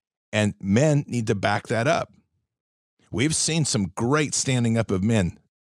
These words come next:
in this last six months, in the school boards and other places. And women, you have led a, an amazing fight. And this is where we have to,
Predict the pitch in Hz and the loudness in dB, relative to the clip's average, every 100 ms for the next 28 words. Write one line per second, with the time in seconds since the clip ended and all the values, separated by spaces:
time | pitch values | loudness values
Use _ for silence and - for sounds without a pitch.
0 | - 101 98 - 95 92 - - 104 - | -4 0 0 0 -2 -2 -4 -4 -4 0
1 | 104 85 - - _ _ _ _ - 95 | -2 -2 -6 -14 _ _ _ _ -4 -2
2 | 82 - 143 143 117 120 117 107 92 98 | 0 -2 0 0 2 2 2 0 0 0
3 | 85 - 127 120 120 107 - 98 127 123 | 0 2 2 2 0 0 2 2 2 2
4 | 113 123 104 113 107 82 98 98 101 107 | 2 2 2 0 0 0 0 2 2 2
5 | 147 147 110 95 - 82 58 _ _ _ | 0 0 0 0 0 -2 -4 _ _ _
6 | _ _ _ _ _ _ _ 110 117 131 | _ _ _ _ _ _ _ 0 0 2
7 | 156 147 131 117 - - - 120 | 0 2 2 0 0 -2 0 -2